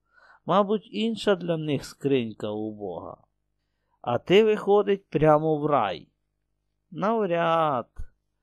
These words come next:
А ти старайся, Марусю, старайся. Може, твій Бог твої старання оцінить». І пішов з кухні.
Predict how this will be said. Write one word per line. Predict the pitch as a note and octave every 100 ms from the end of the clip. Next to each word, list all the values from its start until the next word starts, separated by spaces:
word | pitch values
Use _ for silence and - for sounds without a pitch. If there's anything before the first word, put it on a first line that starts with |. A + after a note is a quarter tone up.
| _ _ _ -
А | D#3
ти | - G#3
старайся, | - G#3 G#3 F#3+ C3 A2
Марусю, | G2+ G2 F#2 D2+ - -
старайся. | - - E3 F3+ A#2+ - - - - _ _ _ _ _
Може, | C#3+ E3 F3
твій | - D#3+ E3
Бог | C#3 D#3 F#3 E3 - - _ _ _
твої | B2 D3+ D#3
старання | - C#3+ D3 D#3+ D#3+ D#3 D3
оцінить». | C#3 - C3 C#3 B2 F#2+ _ _ _ _ _ _ _ _
І | - G#3+
пішов | - E3+ - C3+ C#3
з | -
кухні. | - A2+ G#2 - F2+ F#2